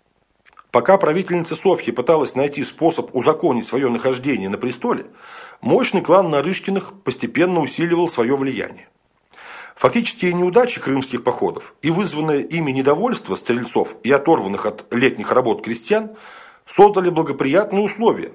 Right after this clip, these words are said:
для возвращения к престолу мужской линии Романовых. Мать царя, Наталья Кирилловна,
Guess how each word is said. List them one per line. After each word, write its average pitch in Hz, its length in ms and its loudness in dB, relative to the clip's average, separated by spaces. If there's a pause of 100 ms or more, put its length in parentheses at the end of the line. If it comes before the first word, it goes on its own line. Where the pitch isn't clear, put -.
для 143 160 2
возвращения 135 680 0
к - 80 -10
престолу 156 520 0
мужской 165 520 2
линии 107 260 0
Романовых. 95 580 -4 (800)
Мать 233 300 4
царя, 101 320 2 (580)
Наталья 131 420 4
Кирилловна, 131 580 -6